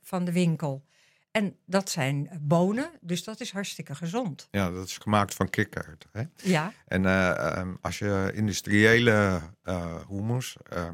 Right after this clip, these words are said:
Speaker 2: met respect voor de industrie overigens, maar als je industriële hummus, eh, koopt, dan zit daar een heel klein percentage kikkererwten in. Eh, het originele recept, eh, net als met, eh, eh, guacamole, is bij, eh, hummus is, eh, tachtig, negentig procent kikkererwt.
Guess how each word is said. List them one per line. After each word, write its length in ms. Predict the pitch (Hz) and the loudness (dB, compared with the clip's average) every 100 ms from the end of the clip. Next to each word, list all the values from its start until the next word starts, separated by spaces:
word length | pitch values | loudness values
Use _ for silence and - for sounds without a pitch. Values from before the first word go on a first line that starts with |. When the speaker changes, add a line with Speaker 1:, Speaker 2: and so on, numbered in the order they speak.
| 90 | -4
Speaker 2:
met 200 | 95 87 | -4 -2
respect 460 | 80 - 87 - | -8 -2 -2 -2
voor 100 | 87 | -4
de 60 | 82 | -4
industrie 420 | 85 82 92 90 | -4 -4 0 2
overigens, 340 | 82 85 92 - | 2 -2 -8 -4
maar 200 | 90 80 | 0 0
als 140 | 87 | 0
je 80 | 101 | 0
industriële 720 | 98 101 - 95 98 117 98 | 2 2 2 4 6 4 2
hummus, 400 | 90 113 123 - | 0 0 -2 -4
eh, 360 | - 101 107 104 - | -2 2 2 2 0
koopt, 400 | - 113 123 - - - - _ | 2 4 2 -4 -20 -20 -20 _
dan 200 | 92 95 | -2 -2
zit 220 | 85 95 | -2 -2
daar 300 | - 92 92 | 0 2 0
een 100 | 90 | 0
heel 200 | 95 107 | 2 2
klein 280 | 92 98 98 | 4 2 2
percentage 680 | 92 87 95 85 87 85 - | -4 -6 -6 -2 -2 -2 -6
kikkererwten 580 | 95 90 - 87 - 76 | -8 -6 -6 -8 -8 -10
in. 180 | 67 - _ _ _ _ - | -12 -20 _ _ _ _ -8
Eh, 140 | - - | -6 -6
het 180 | - - | -6 -4
originele 520 | 107 95 104 107 104 | 0 2 4 4 6
recept, 440 | 98 85 101 95 - | 4 4 4 2 2
eh, 320 | 92 87 85 | 2 2 2
net 220 | 92 87 | 2 0
als 80 | 87 | -2
met, 280 | 95 85 - | -2 -2 -2
eh, 340 | 90 85 85 | 0 0 -2
eh, 200 | 85 80 85 | -4 -4 -4
guacamole, 640 | 92 82 90 95 98 80 | -2 -2 0 2 4 2
is 140 | 69 78 | -4 -6
bij, 340 | 82 82 80 | -4 -4 -4
eh, 320 | 71 85 82 | -2 -2 -4
hummus 380 | 85 98 98 82 | -6 -2 0 0
is, 240 | 67 73 - | -2 -6 -2
eh, 140 | 80 | -2
tachtig, 420 | 76 - 90 - | 0 0 0 -2
negentig 300 | 90 95 85 | 0 0 0
procent 320 | 78 - 90 - | -10 -2 -2 0
kikkererwt. 640 | 104 - 92 101 117 - | -2 0 2 2 0 -6